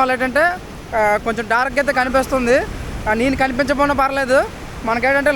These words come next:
లొకేషన్ మీరు చూస్తే చాలు, ఎలా, ఎలా అనిపించింది అంటే అయితే మీరు చెప్తే చాలు. ఇక్కడ చూడండి, మా వాళ్ళు అయితే ఒక్కొక్కడు మామూలుగా ఎంజాయ్ చేయట్లేదు బీచ్లోన, ఓకేనా? ఇంకా బీచ్ కాకుండా ముందు అక్కడ చేపలు తీస్తున్నారు, ఒకసారి ఆ చేపలు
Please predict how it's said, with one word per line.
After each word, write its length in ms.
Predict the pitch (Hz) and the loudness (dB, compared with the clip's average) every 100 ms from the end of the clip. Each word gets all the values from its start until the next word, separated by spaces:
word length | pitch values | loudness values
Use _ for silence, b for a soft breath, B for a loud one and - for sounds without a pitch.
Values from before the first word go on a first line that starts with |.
| 262 | 2
లొకేషన్ 360 | 254 277 277 269 254 | 2 0 2 2 0
మీరు 100 | 240 254 | 0 -2
చూస్తే 180 | 247 285 - | 0 0 2
చాలు, 200 | 254 254 285 247 | 2 2 2 2
ఎలా, 140 | 247 254 254 247 | 2 2 0 0
ఎలా 100 | 233 254 | 2 0
అనిపించింది 340 | 240 247 247 | -2 -2 0
అంటే 180 | 240 233 | 0 0
అయితే 120 | 240 233 220 | 2 0 0
మీరు 100 | 208 | -2
చెప్తే 180 | 220 226 208 | -2 -2 0
చాలు. 240 | 220 208 247 - B B B | 0 2 0 -2 B B B
ఇక్కడ 160 | 233 214 | 0 2
చూడండి, 220 | 240 262 277 254 | 2 2 2 2
మా 40 | 247 | 2
వాళ్ళు 160 | 247 | 0
అయితే 160 | 247 262 240 220 294 - - - 226 | 2 2 2 -2 -4 -12 -12 -2 0
ఒక్కొక్కడు 320 | 226 262 262 | 2 2 2
మామూలుగా 360 | 240 247 254 247 | 2 2 2 0
ఎంజాయ్ 180 | 247 254 | 0 2
చేయట్లేదు 400 | 247 226 226 214 247 | 0 2 0 2 0
బీచ్లోన, 380 | 208 233 233 226 247 415 - - - - 233 | -2 -2 0 2 0 -2 -6 -10 -8 -4 -2
ఓకేనా? 260 | 226 262 277 370 277 | 0 2 2 0 -2
ఇంకా 180 | 233 254 247 302 233 | 0 2 2 0 -2
బీచ్ 220 | 269 - 269 | -2 -2 0
కాకుండా 320 | 320 330 320 277 | 0 2 0 2
ముందు 220 | 294 302 330 240 - - - - 254 | 4 4 4 4 4 4 4 2 2
అక్కడ 140 | 311 294 | 2 2
చేపలు 320 | 254 247 302 302 | 2 2 0 2
తీస్తున్నారు, 460 | 285 285 285 262 285 302 | 0 2 2 4 4 2
ఒకసారి 220 | 277 277 262 | 0 2 2
ఆ 20 | - | 2
చేపలు 280 | 247 247 285 | 2 2 2